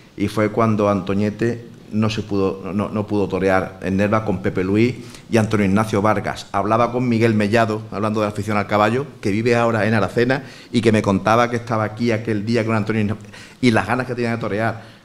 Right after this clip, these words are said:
Antoñete, sabéis que, que, bueno, pues fue prácticamente uno de los motivos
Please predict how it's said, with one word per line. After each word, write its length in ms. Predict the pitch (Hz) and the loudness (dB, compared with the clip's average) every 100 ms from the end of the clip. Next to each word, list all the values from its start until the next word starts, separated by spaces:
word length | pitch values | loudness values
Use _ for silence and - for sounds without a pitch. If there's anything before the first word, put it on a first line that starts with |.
| _ _ _ - | _ _ _ -8
Antoñete, 460 | 104 107 107 110 113 | -6 -2 0 0 0
sabéis 360 | 113 107 113 | 2 2 2
que, 200 | 110 120 | 2 -2
que, 180 | 113 104 | 0 -2
bueno, 300 | 98 107 98 | -2 -2 -2
pues 140 | 98 - - | -4 -8 -10
fue 180 | - 101 | -4 -4
prácticamente 520 | 98 107 101 104 113 | -2 -2 0 0 0
uno 140 | 110 | 2
de 60 | 107 | 2
los 100 | 101 | 2
motivos 440 | 101 98 113 113 | 2 4 4 4